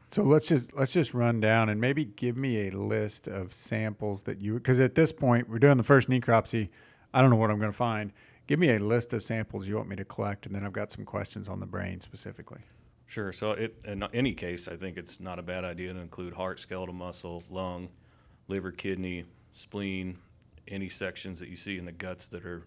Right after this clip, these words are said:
Speaker 2: abnormal, um, some rumen content. Did I cover kidney? I think I got kidney.
Speaker 1: Yep.
Speaker 2: Um, so that, I mean, that alone there is a pretty robust set, and then neurologic cases for sure, the brain, and then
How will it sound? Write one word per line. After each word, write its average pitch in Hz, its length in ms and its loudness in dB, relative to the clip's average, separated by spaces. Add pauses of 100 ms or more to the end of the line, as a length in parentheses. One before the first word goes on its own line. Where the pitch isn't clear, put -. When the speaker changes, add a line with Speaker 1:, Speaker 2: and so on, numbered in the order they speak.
(100)
Speaker 2:
abnormal, 92 800 -8
um, 87 220 -12
some 90 200 -12
rumen 95 280 -6
content. 92 560 -8 (1000)
Did 85 120 -12
I 87 40 -8
cover 87 240 -10
kidney? 92 300 -8
I 87 40 -8
think 92 180 -10
I 90 80 -8
got 92 160 -10
kidney. 87 480 -8
Speaker 1:
Yep. 107 120 -6 (160)
Speaker 2:
Um, 82 380 -14
so 135 120 -10
that, 131 140 -4
I - 40 -4
mean, 127 160 -2
that 120 180 -4 (220)
alone 107 340 -4
there 104 220 -4
is 92 100 -8
a 92 60 -10
pretty 101 260 -10
robust 95 460 -6
set, 95 320 -8
and 92 120 -12
then 90 140 -10
neurologic 92 480 -8
cases 85 380 -10
for 90 120 -16
sure, 98 220 -10
the 90 80 -12
brain, 92 360 -8
and 87 100 -10
then 85 280 -10